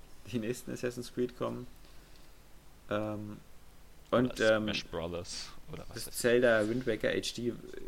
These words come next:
Speaker 1: kommt eben auch rein und ersetzt das Scribblenauts. So.
Speaker 2: Ja, dann ist das doch eine feine Liste.
Speaker 1: Genau. Ja, die, die Frage ist halt nur, ähm,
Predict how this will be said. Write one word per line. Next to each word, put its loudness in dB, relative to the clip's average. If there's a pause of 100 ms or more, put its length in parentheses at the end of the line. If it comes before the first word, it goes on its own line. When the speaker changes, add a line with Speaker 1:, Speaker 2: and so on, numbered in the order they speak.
(160)
Speaker 1:
kommt -4
eben -4 (300)
auch -2
rein 0
und -4
ersetzt -4
das -6
Scribblenauts. -6 (1000)
So. -8
Speaker 2:
Ja, -4 (140)
dann 0
ist -6
das -6
doch -6
eine -6
feine -4
Liste. -6 (580)
Speaker 1:
Genau. -6 (1040)
Ja, 12
die, 8
die 2
Frage 4
ist 2
halt 4
nur, 6
ähm, 6